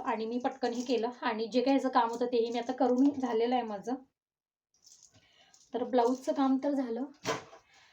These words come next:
आणि ही जी साडी आहे रेड कलरची, अ, ह्या साडीची लेस आहे,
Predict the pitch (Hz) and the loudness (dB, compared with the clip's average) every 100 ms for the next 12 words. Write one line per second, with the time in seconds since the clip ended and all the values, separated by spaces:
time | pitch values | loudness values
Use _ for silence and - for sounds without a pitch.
0 | _ 247 247 277 277 269 285 349 277 247 | _ -4 2 4 6 4 4 4 4 6
1 | 294 247 254 247 226 - 254 226 - 302 | 4 4 4 2 2 2 2 2 0 -6
2 | 339 - 220 233 247 285 285 233 247 - | -6 -2 0 2 4 6 6 4 0 0
3 | 302 277 247 262 254 233 220 220 | 0 2 2 2 0 0 -2 -2